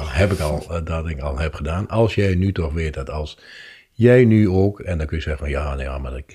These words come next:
Speaker 2: dat ben ik alleen. Eh, dus als ik dat alleen doe, dan helpt dat niet." Maar als jij nu zou stoppen met het eten van vlees en jij daardoor,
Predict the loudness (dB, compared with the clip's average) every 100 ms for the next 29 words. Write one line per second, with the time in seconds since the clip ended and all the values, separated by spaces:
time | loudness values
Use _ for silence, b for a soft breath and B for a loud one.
0 | -14 -12 -6 -4 -4 -4 -2 -2 0 -4
1 | -6 -12 -10 -6 -4 -4 -6 -6 -6 -4
2 | -4 -2 -2 0 0 0 0 -2 -4 -4
3 | -4 -4 -2 -4 -4 -6 -8 -6 -4 -4
4 | -2 0 2 2 0 -2 -8 B B B
5 | B B B B B B _ _ _ _
6 | _ _ -10 -2 -2 -2 0 2 2 0
7 | -4 -6 _ -4 -4 -4 -4 -2 -2 -4
8 | -10 -12 _ -8 -8 -6 -4 -4 -4 -6
9 | -6 -4 -4 -4 -4 -2 -2 -2 -2 0
10 | 0 -2